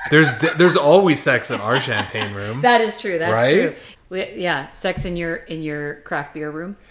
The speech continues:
Speaker 1: Sure.
Speaker 2: <laughs> Not a whole lot of champagne in your
Speaker 1: Not a
Speaker 2: V I P
Speaker 1: whole
Speaker 2: room.
Speaker 1: lot of champagne in my, in my spirits room. Yes, that's for sure.
Speaker 2: Well, I'm glad to hear that. I, that, that's, that was always a, a difficult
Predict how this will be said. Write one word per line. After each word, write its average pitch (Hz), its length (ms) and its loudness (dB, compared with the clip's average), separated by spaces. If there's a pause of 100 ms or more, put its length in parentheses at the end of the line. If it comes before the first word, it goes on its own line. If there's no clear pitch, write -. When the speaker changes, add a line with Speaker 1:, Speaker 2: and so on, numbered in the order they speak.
(180)
Speaker 1:
Sure. 117 420 -4 (340)
Speaker 2:
<laughs> 370 60 0 (1500)
Not 196 120 -4
a 196 40 -2
whole 214 160 -4
lot 175 160 -4
of 190 60 -8
champagne 160 500 -10
in 165 120 -10
your 160 140 -8
Speaker 1:
Not 147 280 -2
a 123 60 0
Speaker 2:
V 120 40 -4
I - 20 -6
P - 20 -
Speaker 1:
whole 120 80 0
Speaker 2:
room. 120 100 0
Speaker 1:
lot 113 180 -2
of 104 240 -6
champagne 101 500 -10
in 98 120 -14
my, 95 180 -10
in 101 260 -12
my 98 180 -10
spirits 95 560 -14
room. 95 280 -16
Yes, 92 320 -16
that's - 200 -20
for - 160 -20
sure. - 160 -20 (280)
Speaker 2:
Well, 247 180 0
I'm 277 280 -4
glad 277 220 -4
to 269 80 -6
hear 220 120 -4
that. 147 220 0
I, 190 280 -4
that, - 280 -4
that's, 214 240 -6 (240)
that 202 160 -6
was 190 140 -8
always 196 440 -6
a, 165 260 -6
a 170 100 -12
difficult 156 680 -12